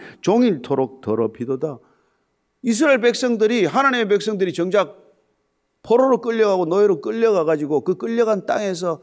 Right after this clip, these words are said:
매일같이 그들을 관할하는 이방인들로부터 하나님과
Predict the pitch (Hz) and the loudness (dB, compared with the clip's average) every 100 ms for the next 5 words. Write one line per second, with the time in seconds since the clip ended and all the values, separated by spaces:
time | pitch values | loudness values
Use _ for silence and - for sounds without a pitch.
0 | _ _ 110 120 113 120 135 160 160 - | _ _ -4 0 2 2 2 0 -4 -6
1 | 233 226 208 127 - _ _ _ - 196 | -6 -4 -4 -8 -16 _ _ _ -4 0
2 | 196 180 127 - - 220 214 180 170 180 | 2 0 -4 -10 -4 -2 0 0 0 -2
3 | 127 131 143 170 190 190 185 175 180 202 | -4 -2 -2 -2 -2 -4 -4 -4 -6 -6
4 | 160 - _ _ _ _ _ 180 190 165 | -6 -12 _ _ _ _ _ -4 -2 -2
5 | 151 131 127 110 | -2 -2 -2 -2